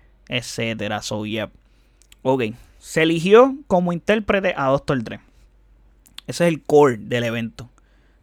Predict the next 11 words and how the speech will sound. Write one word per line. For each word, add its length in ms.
Doctor 340
Dre 200
invitó 340
a 40
su 140
combo. 460
Como 280
que 480
él 180
dice, 300
"Ok, 160